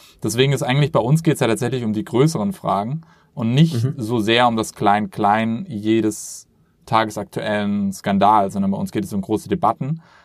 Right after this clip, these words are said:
Speaker 1: Deswegen könnte man eigentlich sagen, äh, ist fast missverständlich, wenn das Wort Buzz drinsteckt. Aber wenn man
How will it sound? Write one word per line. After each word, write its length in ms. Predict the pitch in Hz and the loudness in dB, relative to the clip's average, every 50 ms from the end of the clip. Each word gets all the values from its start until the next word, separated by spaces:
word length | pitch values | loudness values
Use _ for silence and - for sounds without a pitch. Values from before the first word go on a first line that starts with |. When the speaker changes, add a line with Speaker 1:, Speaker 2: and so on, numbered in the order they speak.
| _ _ _ | _ _ _
Speaker 1:
Deswegen 180 | - 139 143 | 0 2 2
könnte 160 | 139 151 147 | 4 4 4
man 80 | 139 131 | 4 4
eigentlich 220 | 131 131 139 127 | 2 2 0 0
sagen, 380 | - 139 127 127 127 123 123 127 | 2 4 4 4 4 0 -2 -6
äh, 340 | 127 127 131 131 131 131 127 | -8 -8 -10 -10 -10 -10 -10
ist 140 | 131 - - | -10 -12 -14
fast 320 | - - - 131 - - | -10 -6 -6 -6 -2 2
missverständlich, 600 | 143 147 165 165 - - - - 120 107 98 101 - | 2 4 4 2 0 -2 -2 0 -2 -2 -2 -4 -4
wenn 60 | 113 | -4
das 100 | 107 - | -4 -2
Wort 180 | 110 104 95 - | -2 -4 -2 0
Buzz 240 | - 107 107 - - | 0 0 0 -2 -6
drinsteckt. 600 | - 110 110 107 - - 131 139 160 - - _ _ _ _ _ _ _ - | -6 -6 -6 -6 -6 -4 -4 -4 -6 -6 -12 _ _ _ _ _ _ _ -6
Aber 300 | - 113 113 113 113 110 | -2 0 2 2 2 2
wenn 100 | 110 110 | 2 0
man 340 | 110 107 110 107 110 - | 0 0 -2 -2 -4 -6